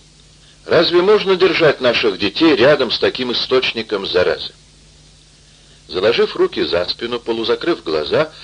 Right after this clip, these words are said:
он шагал взад и вперед вдоль письменного стола. Мысль о расстроившейся поездке на Конгресс, хоть он и не говорил об этом, подогревала в нем злобу.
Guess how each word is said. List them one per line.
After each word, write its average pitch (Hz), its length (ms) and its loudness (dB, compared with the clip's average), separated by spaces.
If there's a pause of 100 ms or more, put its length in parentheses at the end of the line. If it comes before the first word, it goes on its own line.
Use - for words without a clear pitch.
(200)
он 170 180 0
шагал 170 420 0
взад 156 260 -2
и 151 60 -6
вперед 143 380 -2
вдоль 127 200 -2
письменного 110 540 -10
стола. 73 360 -8 (680)
Мысль 143 540 0
о 110 160 0
расстроившейся 127 880 -2
поездке 113 480 -4
на 92 100 -6
Конгресс, - 640 0 (440)
хоть 87 140 -6
он 95 140 0
и 98 140 -6
не 98 100 -2
говорил 101 460 2
об 117 140 0
этом, 95 260 -2
подогревала 95 720 -4
в 113 60 -10
нем 113 180 -8
злобу. 92 320 -6